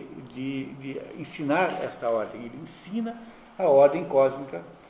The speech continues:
eh, que é essa ordem. As leis do céu são mais importantes que as leis da terra.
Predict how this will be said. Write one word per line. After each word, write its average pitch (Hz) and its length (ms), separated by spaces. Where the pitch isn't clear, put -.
eh, 147 320
que 185 240
é 156 240
essa 175 240
ordem. 139 380
As 113 120
leis 123 300
do - 80
céu 143 300
são 226 160
mais 147 200
importantes 156 520
que 220 100
as 185 100
leis 143 140
da 175 80
terra. 143 280